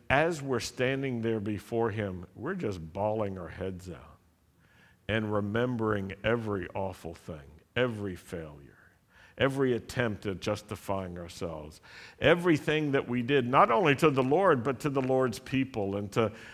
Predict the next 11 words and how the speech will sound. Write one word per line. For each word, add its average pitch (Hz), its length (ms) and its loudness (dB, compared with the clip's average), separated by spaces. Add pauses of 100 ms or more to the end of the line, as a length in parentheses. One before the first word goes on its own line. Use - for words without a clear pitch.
(160)
uh, 113 260 2 (420)
to, 139 360 4
to 147 120 4
lowly 127 580 6
people 107 500 -2
and 98 220 -4
innocent 120 560 0
people 95 440 -6
and 87 120 -10
so 95 220 -2
forth. 76 480 -14